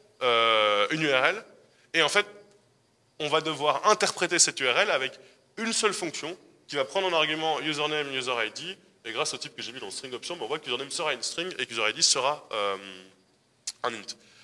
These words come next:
Alors évidemment, l'exemple semble un peu artificiel, mais c'est très amusant de faire des applications web comme ça. Euh, je,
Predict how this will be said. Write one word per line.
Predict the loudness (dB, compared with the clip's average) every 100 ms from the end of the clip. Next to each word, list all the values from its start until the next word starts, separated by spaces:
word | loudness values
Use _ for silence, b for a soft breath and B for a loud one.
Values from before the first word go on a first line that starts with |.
| b
Alors | 2 4
évidemment, | 4 6
l'exemple | 6 6 6 4 2
semble | 2 2
un |
peu | 2
artificiel, | 0 0 4 4 4 -2 b b b 2
mais |
c'est | 4 4
très | 2 0
amusant | 0 0 -2 -4
de |
faire | -6 -4
des | -4
applications | -2 0 2
web | 0
comme | -2 -2
ça. | -2 -4 _ -4
Euh, | -2 0 -2 -6 -10 b b
je, | -18